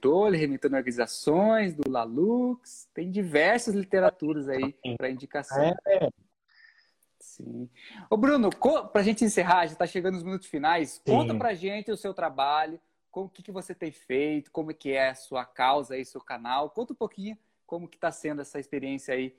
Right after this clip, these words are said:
Speaker 1: é, no Instagram, nas consultorias, o que que você faz. Conta pra gente do seu trabalho.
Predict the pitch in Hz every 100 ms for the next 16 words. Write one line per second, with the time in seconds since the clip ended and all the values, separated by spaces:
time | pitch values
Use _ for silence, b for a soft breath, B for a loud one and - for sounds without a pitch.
0 | _ _ 123 120 117 120 123 123 117 110
1 | 135 175 185 160 - 139 - 123 131 190
2 | 202 185 - 156 156 151 - - 151 160
3 | 143 - - 175 180 156 143 139 139 143
4 | 139 127 117 113